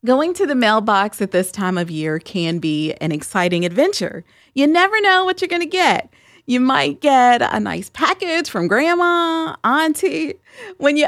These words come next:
open the mailbox, you can see all these white envelopes holding Christmas cards, maybe a red envelope <laughs> holding a Christmas card.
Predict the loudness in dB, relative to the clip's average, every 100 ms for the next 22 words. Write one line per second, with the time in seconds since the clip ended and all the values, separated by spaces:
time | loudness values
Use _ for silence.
0 | 2 0 0 0 2 2 2 2 2 -2
1 | -4 0 0 0 0 -2 0 2 2 2
2 | -2 -6 -2 -2 -2 -4 -4 0 0 0
3 | -4 -6 -6 -6 -4 -4 -2 -4 -6 -4
4 | -2 0 2 0 -2 -6 -4 -4 0 2
5 | 4 2 0 0 2 4 2 0 2 4
6 | 4 2 -2 0 0 0 -2 -2 0 0
7 | 2 2 0